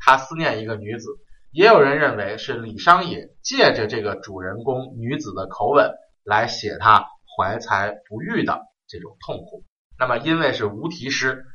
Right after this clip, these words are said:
啊，因为写作年代不能考证，所以我们也没有办法实际去确认了。因为作者自己觉得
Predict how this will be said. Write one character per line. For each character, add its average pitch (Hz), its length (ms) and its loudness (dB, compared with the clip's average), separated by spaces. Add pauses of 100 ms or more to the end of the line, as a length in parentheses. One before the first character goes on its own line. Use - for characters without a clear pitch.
(120)
啊， 107 200 4
因 135 160 -2
为 120 160 0
写 98 300 -8
作 127 200 -2
年 104 240 -6
代 123 220 2
不 123 140 -6
能 127 160 -6
考 - 260 -2
证， 175 300 2 (240)
所 104 200 -6
以 104 100 -2
我 92 200 -4
们 92 240 -10 (200)
也 87 200 -12
没 95 260 -6
有 170 220 4
办 104 240 -2
法 92 240 -8 (160)
实 - 380 -12
际 101 220 -12
去 - 420 -16
确 - 200 -12
认 85 200 -8
了。 - 80 -16 (800)
因 143 140 -2
为 123 200 -2
作 220 240 4
者 - 260 -4
自 - 180 -8
己 - 180 -10
觉 90 180 -10
得 - 240 0